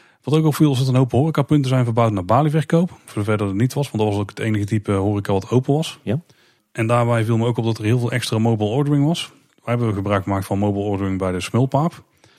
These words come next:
Speaker 1: Dat is voor de crisis nog niet de mogelijkheid, maar ook bij de Glazen Kat, het Silent Fregat en Toko Pagode kon je bestellen. En ik heb gemeel-, inmiddels gezien dat bij de Likkerbaard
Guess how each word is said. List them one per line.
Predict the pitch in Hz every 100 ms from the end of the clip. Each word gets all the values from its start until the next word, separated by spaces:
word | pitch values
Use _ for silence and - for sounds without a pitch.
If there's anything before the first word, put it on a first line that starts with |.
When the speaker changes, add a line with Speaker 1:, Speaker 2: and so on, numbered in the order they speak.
| _ _
Speaker 1:
Dat | 101
is | 98
voor | 131
de | 117
crisis | 127 117
nog | 107
niet | 113 131 127
de |
mogelijkheid, | 123 123 123 113 117 113
maar | 110
ook | 113
bij | 113
de | 104
Glazen | 107 104 95
Kat, | - 120
het | 107
Silent | 117 107 101
Fregat | - 98 107
en | 101
Toko | 107 107 104
Pagode | 98 107 131
kon | 92 95
je | 92 90
bestellen. | 87 95 104 117
En | 135
ik | 101
heb | 101
gemeel-, | - 101 98
inmiddels | 98 98
gezien | - 98
dat | 98
bij | 92 92
de | 90
Likkerbaard | 104 117 101 101 95